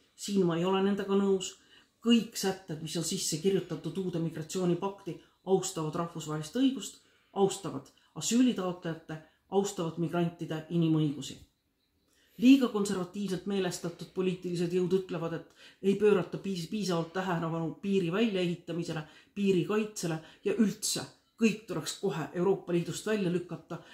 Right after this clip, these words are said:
kui nad püüavad Euroopa Liidust varjupaika leida. No see ei ole humaanne, see ei ole õige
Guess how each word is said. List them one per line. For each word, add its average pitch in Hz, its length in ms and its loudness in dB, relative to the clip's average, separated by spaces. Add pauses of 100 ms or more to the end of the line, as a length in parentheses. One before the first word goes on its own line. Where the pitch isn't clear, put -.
(120)
kui 196 120 -2
nad 180 180 -2
püüavad 170 320 0
Euroopa 165 340 0
Liidust 156 300 -2
varjupaika 151 540 -4
leida. 147 340 0 (720)
No 208 80 -8
see 196 100 0
ei 185 60 2
ole 170 120 2
humaanne, 180 540 0 (420)
see 190 140 -4
ei 170 60 -2
ole 170 120 -4
õige 165 360 -6